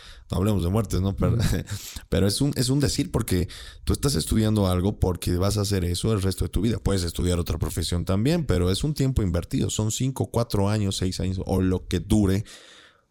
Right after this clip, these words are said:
Speaker 1: Es tiempo invertido. No vas a invertirlo en vano. Si te quieres cambiar, cámbiate. De una vez. Estarías perdiendo el tiempo.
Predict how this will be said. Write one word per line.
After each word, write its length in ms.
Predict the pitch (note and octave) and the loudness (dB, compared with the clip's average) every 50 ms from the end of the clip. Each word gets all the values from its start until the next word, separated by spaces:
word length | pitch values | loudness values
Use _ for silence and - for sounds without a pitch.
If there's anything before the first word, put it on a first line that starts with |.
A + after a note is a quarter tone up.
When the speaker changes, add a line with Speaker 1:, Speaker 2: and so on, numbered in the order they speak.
| _ _ _ _ - - _ _ _ - - - - | _ _ _ _ -18 -18 _ _ _ -20 -20 -12 -8
Speaker 1:
Es 220 | - - - - | -4 -4 -2 0
tiempo 280 | - G#2+ A2 G#2 - F2 | 0 2 2 2 2 0
invertido. 560 | F#2+ E2+ E2+ E2 E2+ - A2+ A#2+ A2+ G2+ F2 | 0 0 0 -2 0 0 0 2 2 2 2
No 160 | F2+ G2 A2 | 2 2 2
vas 240 | G#2 A2 A#2+ A#2+ - | 2 2 0 0 0
a 60 | G#2+ | -2
invertirlo 680 | F2 F2+ F2 E2 - - F2+ F2 E2 E2 E2+ - - - _ _ _ _ _ _ _ _ _ _ _ _ _ - - - - | -2 -2 -4 -4 -4 -2 -2 -2 0 -2 -2 -4 -8 -12 _ _ _ _ _ _ _ _ _ _ _ _ _ -16 -10 -6 -2
en 160 | F#2+ F2+ F2+ | 0 0 2
vano. 280 | F2 E2+ E2 E2+ E2+ - - | 2 0 0 -2 -6 -8 -10
Si 140 | - - | -12 -10
te 100 | - F2+ | -8 -4
quieres 220 | E2+ G#2+ B2 C#3 C3+ | 0 0 0 2 2
cambiar, 320 | C#3+ C3 C#3 C#3 C#3+ - | 2 2 2 2 0 0
cámbiate. 440 | - C3 A#2+ C#3 F#3 - - - D3+ - - _ _ - - - - - - - - - _ _ _ _ _ _ _ _ _ _ - | 0 -2 0 -2 -2 -4 -6 -10 -12 -12 -14 _ _ -20 -20 -20 -20 -20 -20 -20 -20 -20 _ _ _ _ _ _ _ _ _ _ -2
De 140 | G2+ G2+ | 0 2
una 160 | A2+ B2+ C3+ D3 | 2 2 2 2
vez. 320 | D3 G#2+ - - - - - - _ - - - _ _ | 2 0 0 -4 -6 -10 -18 -20 _ -20 -20 -20 _ _
Estarías 460 | - G#2 - - G2 G2+ A2+ A#2 A2+ - | -4 -2 0 0 2 2 2 2 2 0
perdiendo 400 | - F#2+ F2+ F#2 G2+ G2+ F#2+ F2 | 0 -2 0 0 0 0 0 0
el 80 | E2+ | -2
tiempo. 340 | - F2 E2 D#2 - - - | -2 -2 -4 -4 -4 -4 -6